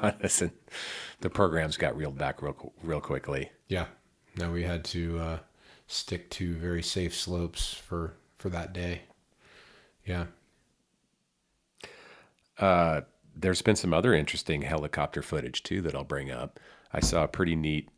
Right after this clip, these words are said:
Speaker 1: uh, video from Telluride just recently in the last forty-eight hours, but they,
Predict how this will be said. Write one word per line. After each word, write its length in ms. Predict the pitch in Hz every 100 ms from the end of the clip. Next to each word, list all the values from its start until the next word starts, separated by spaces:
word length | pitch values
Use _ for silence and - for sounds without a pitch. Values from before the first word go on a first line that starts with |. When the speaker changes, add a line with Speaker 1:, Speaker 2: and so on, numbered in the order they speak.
| _ 87
Speaker 1:
uh, 320 | 78 67 65 - _ _ _ _ _ - - -
video 460 | 80 80 78 73
from 220 | - 76 69
Telluride 540 | 82 85 76 69 65 -
just 260 | - 76 -
recently 360 | 73 - 78 73
in 80 |
the 60 | 69
last 280 | 69 69 -
forty-eight 340 | 78 73 73
hours, 360 | 69 69 69 -
but 180 | 76 78
they, 180 | 76